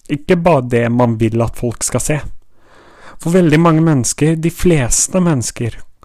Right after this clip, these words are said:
har problemer, har ting som er vanskelig. Men de fleste, med mange følgere, de fleste såkalte influenserne, skjuler det. De later som ingenting. Fordi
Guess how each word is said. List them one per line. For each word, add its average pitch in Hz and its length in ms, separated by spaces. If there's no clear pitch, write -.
har 120 240
problemer, 120 560
har 147 180
ting 123 220
som 127 180
er 120 140
vanskelig. 120 460
Men 147 140
de 165 80
fleste, 151 720
med 127 420
mange 139 320
følgere, 127 480
de 143 140
fleste 131 340
såkalte 123 460
influenserne, 123 920
skjuler 120 560
det. 160 60
De 143 140
later 156 420
som 147 160
ingenting. 143 380
Fordi 135 160